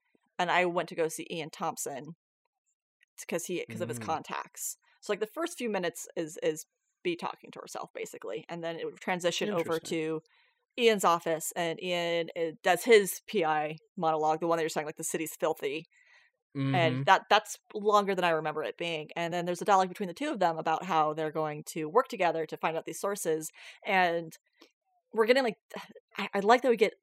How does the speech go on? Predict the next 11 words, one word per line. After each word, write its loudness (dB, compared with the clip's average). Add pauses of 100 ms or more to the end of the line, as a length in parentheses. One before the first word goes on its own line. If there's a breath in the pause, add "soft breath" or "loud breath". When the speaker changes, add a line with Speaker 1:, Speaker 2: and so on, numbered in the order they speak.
(180)
Speaker 1:
Elysium -2
jargon -2
without 2
explanation. -10 (460)
So, 2
like, -2
Ian 2
Speaker 2:
Yeah. 0
Speaker 1:
asking, -4
"What's 2
your, -10